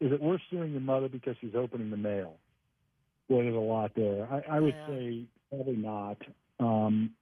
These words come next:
Speaker 1: there probably isn't even a lawsuit that you could file that I can think where,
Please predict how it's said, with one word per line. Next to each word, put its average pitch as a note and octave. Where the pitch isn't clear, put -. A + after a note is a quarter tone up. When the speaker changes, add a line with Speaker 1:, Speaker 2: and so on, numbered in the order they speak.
Speaker 1:
there C3
probably B2
isn't B2
even A2+
a G#2+
lawsuit A2
that G2
you A2
could G2
file A2
that G#2
I G#2+
can G#2+
think G2+
where, G2